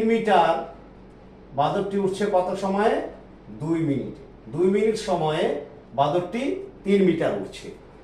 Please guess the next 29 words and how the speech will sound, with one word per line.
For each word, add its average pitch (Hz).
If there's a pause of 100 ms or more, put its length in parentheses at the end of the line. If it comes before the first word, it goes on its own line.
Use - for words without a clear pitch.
(300)
তাহলে 180 (240)
এক 185
মিটার 208
উঠতে 196 (100)
বাঁদরটির 185 (260)
লাগছে 160 (560)
দুই 175 (100)
বাই 190 (140)
তিন 190 (100)
মিনিট, 220 (920)
আর 139 (520)
একুশ 190
মিটারের 220
আমি 196 (100)
হিসাব 180 (100)
করব, 175 (720)
একুশ 196 (100)
মিটার 185
উঠতে - (100)
তার 160
সময় 143
লাগছে 143 (580)
দুই 175 (120)
বাই 175 (180)
তিন 165 (500)
into 160 (280)
একুশ, 143 (360)
সুতরাং 160 (540)
চোদ্দ 147